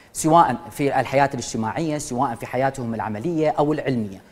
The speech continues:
وبالتالي إن شاء الله سيكون هذا البرنامج صوتكم، وأيضا هذا برنامج منبركم أنتم الشباب، هذه الشريحة المهمة التي أخاطبها اليوم وأنا منها بالتأكيد. لكن بداية أصدقائي الشباب، معكم نبدأ الحكاية ومعكم نسرد تفاصيلها،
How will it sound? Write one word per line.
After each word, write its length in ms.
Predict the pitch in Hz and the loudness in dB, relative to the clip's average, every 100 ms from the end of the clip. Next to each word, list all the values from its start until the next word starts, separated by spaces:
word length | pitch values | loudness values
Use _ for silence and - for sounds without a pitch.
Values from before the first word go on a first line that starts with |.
| - 135 | -6 0
وبالتالي 580 | 165 220 185 156 143 | 2 4 4 4 0
إن 60 | 143 | -4
شاء 220 | - 151 | 2 2
الله 120 | 135 | 4
سيكون 380 | 120 127 - 135 | 2 -2 -4 -2
هذا 180 | 139 131 | -2 -2
البرنامج 520 | 117 117 120 165 165 | -2 -2 -2 0 -2
صوتكم، 640 | 165 185 190 170 165 175 127 | 2 2 2 -2 -2 -4 -2
وأيضا 420 | 123 151 147 147 - - - | -2 -2 -2 -2 -8 -8 8
هذا 220 | 151 135 | 8 8
برنامج 540 | 123 120 147 143 110 | 2 2 2 2 2
منبركم 540 | 156 160 185 156 - 117 | 0 6 6 6 2 -4
أنتم 260 | 151 143 135 | -2 -2 -2
الشباب، 400 | 123 131 143 123 | 0 4 4 4
هذه 240 | 127 143 127 | 4 2 0
الشريحة 420 | - 135 143 135 | -2 -2 -2 -2
المهمة 360 | 117 127 156 143 | -4 -2 -2 -2
التي 300 | 139 139 120 | -2 -4 -4
أخاطبها 500 | 135 127 175 147 147 | -2 0 0 -2 0
اليوم 320 | 131 180 170 - - | 2 2 2 -10 -4
وأنا 360 | 175 220 247 226 | 2 6 6 6
منها 340 | 233 156 120 - | 6 4 0 -4
بالتأكيد. 440 | 160 - 139 - 95 - - - - | -4 2 2 0 -10 -12 -20 -2 6
لكن 320 | 233 240 233 - | 6 6 0 0
بداية 500 | 175 202 202 196 185 - | 4 4 4 0 -2 -2
أصدقائي 420 | 165 160 180 185 | 0 0 2 2
الشباب، 440 | 165 160 147 180 180 - - - - - | 2 -2 4 4 4 -6 -20 -20 -20 -6
معكم 500 | 185 247 226 220 220 196 | 4 4 6 4 2 0
نبدأ 280 | 202 160 - | 0 4 4
الحكاية 640 | 165 - 143 156 147 156 - - - | 4 0 4 6 8 4 -2 -18 -14
ومعكم 600 | 90 98 135 160 175 160 | -8 0 4 4 2 0
نسرد 260 | 165 - 170 | 0 0 -2
تفاصيلها، 720 | 170 165 180 170 220 123 104 | -2 4 4 4 -2 -2 -4